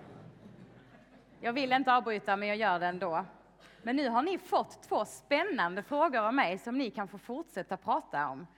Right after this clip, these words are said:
Och det kan man fråga egentligen vem som helst. "Du, vad tänker du på varje dag som snurrar under?" Eller, "När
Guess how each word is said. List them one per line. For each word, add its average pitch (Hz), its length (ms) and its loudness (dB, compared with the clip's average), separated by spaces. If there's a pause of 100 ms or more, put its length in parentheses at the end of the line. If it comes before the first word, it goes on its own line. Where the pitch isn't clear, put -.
(240)
Och - 220 -8
det 202 320 0
kan 208 120 -6
man 196 120 -4
fråga 294 280 -2
egentligen 247 340 -2
vem 185 200 -2
som 233 180 -10
helst. 165 260 -10
"Du, 320 120 -8
vad 320 140 -4
tänker 180 320 -8
du 175 100 -8
på 165 140 -16
varje 147 340 -8
dag 123 220 -10
som 175 120 -18
snurrar 151 360 -14
under?" 147 300 -12 (520)
Eller, 202 120 -10
"När 247 200 -2